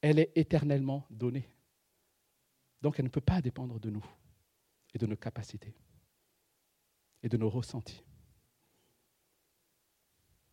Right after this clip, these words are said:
Ici, nous ne trouvons d'ailleurs nulle part que cela dépendrait des brebis.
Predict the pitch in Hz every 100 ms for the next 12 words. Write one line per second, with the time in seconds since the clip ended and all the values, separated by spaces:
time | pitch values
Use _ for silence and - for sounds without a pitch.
0 | _ _ _ _ _ - - - - 190
1 | - 240 233 214 - 196 185 196 175 190
2 | 165 240 247 233 254 - 220 - 202 202
3 | 170 - 185 170 196 165 151 170 185 -